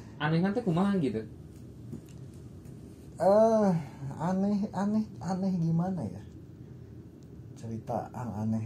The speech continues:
Speaker 2: Mana ada cerita yang aneh nggak? Aing ada sih, temen
Speaker 1: Hmm.
Speaker 2: aing.
Speaker 1: Ya, maksudnya mana kumaha aneh nah gitu. Kurang teuing sih maksudnya. Aneh nah mungkin sama atau ternyata henteu gitu.
Speaker 2: Temen aing ada yang aneh banget tuh gini.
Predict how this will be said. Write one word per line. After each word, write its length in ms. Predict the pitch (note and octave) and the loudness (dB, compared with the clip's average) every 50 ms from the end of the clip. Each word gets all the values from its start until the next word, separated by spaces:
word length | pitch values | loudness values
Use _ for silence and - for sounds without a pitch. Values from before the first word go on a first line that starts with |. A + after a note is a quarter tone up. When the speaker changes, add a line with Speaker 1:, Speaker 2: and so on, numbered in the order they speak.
| A#2+ C3 | -4 -2
Speaker 2:
Mana 300 | B2+ C3+ E3 G#3+ C4 C4 | 0 2 2 4 4 4
ada 140 | A3 G#3+ G#3 - - - | 4 4 2 2 -2 -4
cerita 500 | - F3+ F3 F#3+ - - F#3 - G2+ D#3+ | -2 0 0 0 2 2 2 2 2 0
yang 200 | D#3+ E3 E3 D#3 | 0 0 0 0
aneh 180 | D3+ E3 G3 F#3 D3+ | 2 2 2 2 2
nggak? 160 | A#2 - - | 0 -2 -2
Aing 240 | - C3+ F3+ A3+ A#3 | 2 4 4 4 6
ada 160 | G#3+ G#3+ F3+ C#3 | 4 6 4 4
sih, 220 | - - A#2 G#2+ - - - - - - - - | 2 2 -2 -4 -6 -8 -12 -16 -16 -16 -12 -6
temen 240 | - C3 B2+ C3 B2+ | -2 0 2 2 2
Speaker 1:
Hmm. 100 | B2 A#2+ | 2 2
Speaker 2:
aing. 220 | A#2 A#2 A2+ A2 A2+ - - - - - - - - - - - - - | 2 0 0 -2 -4 -6 -10 -14 -14 -14 -16 -16 -16 -16 -16 -16 -12 -8
Speaker 1:
Ya, 120 | G#2+ A2 G#2 | -6 -4 -2
maksudnya 460 | G2+ G2+ G2+ - G#2 G2+ B2 C3+ B2+ - - - - - - | -2 -4 -6 -6 -4 -4 -2 -2 -4 -4 -8 -12 -14 -14 -10
mana 260 | G2+ G2 F#2+ G2+ A#2 B2+ A#2+ - - - - - - - - - - - - | -6 -4 -4 -2 -2 -2 -4 -6 -8 -12 -14 -14 -14 -14 -16 -16 -14 -16 -12
kumaha 500 | - - G2 G2 A2+ C#3+ D3 A#2 A2 A2 | -6 -4 -4 -2 -2 -2 -2 -2 -2 -2
aneh 200 | G#2 G#2 A2 C3 | -2 0 -2 -2
nah 200 | C#3 B2 G#2 G2+ G#2+ | -2 -2 -4 -2 -2
gitu. 320 | A2+ A2 G2 F2 - F2+ - - - - - - - - - - - - - - - - | -2 -2 -4 -4 -4 -6 -8 -8 -12 -14 -14 -14 -14 -14 -14 -14 -16 -16 -14 -14 -12 -8
Kurang 240 | - G#2+ A2+ C3+ B2 | -6 -4 -4 -4 -4
teuing 380 | - F#2+ G2 A#2+ C#3 B2 B2 | -6 -4 -2 0 0 0 0
sih 220 | B2+ B2 - A2 A2 | -2 -4 -4 -4 -4
maksudnya. 340 | G#2+ G#2 G2+ F#2+ G#2+ A2+ A#2 - - - - - - - - | -2 -4 -4 -6 -8 -8 -10 -10 -12 -12 -12 -12 -12 -10 -6
Aneh 200 | F#2+ G2 G2+ G2 | -4 -4 -4 -4
nah 140 | A2 A2+ G#2+ | -4 -6 -6
mungkin 260 | G#2 G2 G2 - - | -4 -4 -6 -6 -6
sama 400 | A2 - G2+ E2+ E2 F#2 G#2+ A2+ | -8 -8 -8 -8 -8 -6 -8 -8
atau 200 | B2+ B2+ A2 G2+ G2+ - - - - - | -8 -8 -8 -8 -8 -10 -12 -14 -14 -14
ternyata 380 | - - F2+ F2 F2+ - A2+ G#2+ | -12 -10 -8 -8 -6 -6 -8 -8
henteu 300 | G2+ G2 G#2 - A2 G#2+ | -6 -6 -6 -4 -4 -4
gitu. 200 | G2+ G2 F#2+ F2+ - - - - - - - - - - | -4 -4 -6 -8 -8 -12 -14 -14 -14 -14 -14 -14 -14 -10
Speaker 2:
Temen 240 | - E3 D3 D#3 D#3 | -4 -2 0 2 4
aing 240 | E3 G3 G3+ G#3 F3+ | 4 4 4 4 4
ada 100 | E3 F3 | 4 4
yang 160 | E3+ D#3+ C#3 | 4 4 4
aneh 220 | C3+ C#3+ D3 C#3+ | 2 0 0 0
banget 240 | C3+ C3+ C3+ C#3 D3+ | 0 0 0 -2 -2
tuh 140 | - - D#3 | -4 -4 -4
gini. 240 | C#3 A#2 A#2 A2+ G#2 | -4 -2 -2 -4 -6